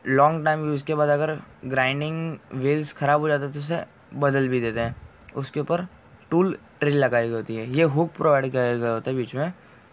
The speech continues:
या दोनों आजू बाजू भी होता है। उसके ऊपर हम generally, अ, coolant या water की एक डोल लगा देते हैं या tank लगा देते हैं।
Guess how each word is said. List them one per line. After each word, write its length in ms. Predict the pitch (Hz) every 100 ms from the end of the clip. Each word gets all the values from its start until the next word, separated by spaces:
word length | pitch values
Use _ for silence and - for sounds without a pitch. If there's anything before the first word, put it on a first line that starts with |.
| - - - -
या 120 | 135
दोनों 300 | 139 143 143
आजू 160 | 135 127
बाजू 220 | 127 123
भी 100 | 127
होता 200 | 117 135
है। 100 | 175 - - -
उसके 240 | 135 - 147
ऊपर 240 | 151 151
हम 280 | 151 156 143
generally, 460 | 131 135 143 151 156 151 - - - - - - - - - - - -
अ, 420 | 113 110 107 110 - -
coolant 400 | - 151 156 160
या 140 | 151 147
water 340 | 131 127 139
की 180 | 143 160
एक 200 | 156 151 - - - - - -
डोल 220 | 135 151
लगा 240 | 143 127
देते 200 | 120 117
हैं 60 | 131
या 100 | 127 - - - - - -
tank 240 | 160 147 135
लगा 220 | 123 113
देते 240 | 113 113
हैं। 160 | 113